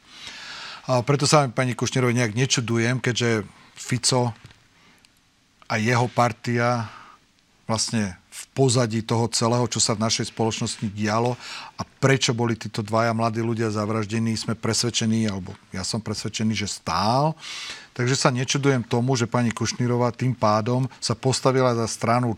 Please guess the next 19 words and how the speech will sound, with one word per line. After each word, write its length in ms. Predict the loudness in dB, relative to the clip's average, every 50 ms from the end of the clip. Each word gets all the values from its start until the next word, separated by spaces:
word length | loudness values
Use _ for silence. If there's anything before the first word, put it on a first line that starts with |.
| -6 _ -4
toho, 320 | -2 0 2 2 0 0 -2 -6 -14 -18 -8 -6 -6
kto 320 | -2 2 2 4 4 2
je 480 | 0 -4 -2 0 0 0 0 -2 -4 -10 -16 -20 -20 -20 -20 -20 -20 -20 -20 -20 -20 _ -20 -20 _ _ -20 _ _ _ _ _ _ _ _ _ _
najvieryhodnejší 1400 | 2 4 4 6 4 4 2 -2 -8 -6 -2 0 2 2 2 2 0 0 0 -2 0 2 2 2 2 2 0 0 0
a 80 | 0
najsilnejší 960 | 0 2 2 2 2 2 2 2 2 2 2 2 2 0 0 -2 -2 -4 -4
v 80 | -4 -6
takom 320 | -6 -4 -4 -4 -4 -4
tom, 320 | -4 -4 -4 -4 -4 -4 -6 -8
až 80 | -12 -14 -10 -6
by 60 | -6
som 120 | -4 -4 -4
povedal, 320 | -4 -4 -2 -2 -4 -6 -8 -10 -14 -20 -20 -20 -20 -20 -20 -20 -20 -10 -2 0
osobnom 480 | 2 4 6 4 4 4 2 2 2
a 80 | 4 4
silnom 440 | 4 4 4 4 4 4 2 2 0
útoku 400 | 0 -2 -4 -4 -6 -6 -6 -8
voči 240 | -10 -8 -8 -8 -10
Ficovi. 480 | -10 -12 -14 -14 -16 -16 -16 -20 -20